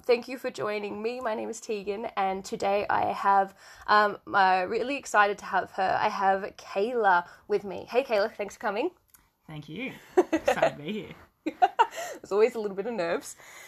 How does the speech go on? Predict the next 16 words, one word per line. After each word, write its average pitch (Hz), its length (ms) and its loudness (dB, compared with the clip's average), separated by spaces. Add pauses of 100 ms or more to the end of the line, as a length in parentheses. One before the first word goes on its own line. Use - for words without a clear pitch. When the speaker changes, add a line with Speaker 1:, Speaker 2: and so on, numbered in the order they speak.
(140)
Speaker 1:
Um, 220 420 8 (280)
so 233 400 2
just 285 160 -12
getting 220 220 -2
into 254 240 -8
it, 180 220 -4
I 226 200 2
Speaker 2:
Mm-hmm. 247 100 0
Speaker 1:
would 233 140 -2
love 202 280 2
for - 120 -14
you 208 60 -6
to 196 80 -4
introduce 208 440 -8
to 220 120 -8
everyone, 185 640 -2